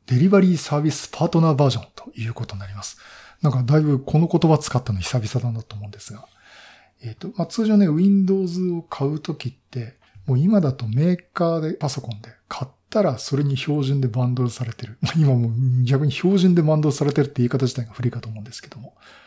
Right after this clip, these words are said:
まあ、大体ハードにくっついてくるんですよね。で、それがあの、もう当たり前って状態がもうなってからもう随分経つんですけども、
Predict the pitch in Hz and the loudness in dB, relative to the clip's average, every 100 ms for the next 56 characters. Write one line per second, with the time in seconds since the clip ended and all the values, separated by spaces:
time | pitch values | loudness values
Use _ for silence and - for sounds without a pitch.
0 | - _ _ 160 196 196 - _ - 202 | -20 _ _ -2 2 2 0 _ -4 -2
1 | 202 - - - 214 - 117 107 - 151 | -2 -10 -12 -2 -2 -2 -8 -8 -8 -4
2 | 196 _ _ _ 160 - 202 233 233 196 | -4 _ _ _ -4 -2 0 2 4 4
3 | 185 180 165 160 156 - _ - 135 131 | 2 0 -2 -2 -4 -10 _ 0 2 2
4 | 131 202 196 190 - 160 170 160 151 143 | 4 6 6 4 2 0 2 2 0 0
5 | 123 123 - 151 139 120 117 104 113 139 | 0 -2 -4 -4 -2 -4 -4 -4 0 0
6 | 139 123 120 127 104 - 110 107 107 | 0 -2 -4 -8 -10 -16 -16 -14 -14